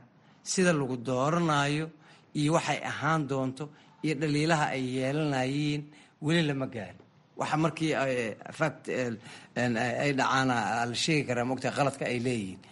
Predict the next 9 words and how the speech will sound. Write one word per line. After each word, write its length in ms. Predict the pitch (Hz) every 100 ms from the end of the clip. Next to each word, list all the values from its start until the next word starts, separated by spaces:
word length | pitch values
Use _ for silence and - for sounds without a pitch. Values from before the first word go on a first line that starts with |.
| - -
weli 200 | 143 139
lama 200 | 120 113
gaarin. 280 | 101 92 - - -
En, 280 | 151 147 139 - - - - -
in 120 | 196 156
guddi 400 | 139 165 127 151 147 131
doorasho 540 | 143 139 131 127 139
la 140 | 147 160
sameeyo 560 | - 131 127 127 135